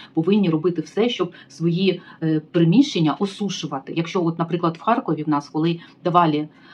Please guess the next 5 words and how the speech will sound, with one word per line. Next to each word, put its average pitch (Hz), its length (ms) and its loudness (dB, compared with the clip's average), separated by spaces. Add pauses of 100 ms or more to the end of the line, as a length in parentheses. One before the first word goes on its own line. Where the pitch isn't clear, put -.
(140)
е, 156 220 0
давали, 165 420 4
ем, 143 720 0
опалення 160 640 0 (1400)
централізоване, 160 800 2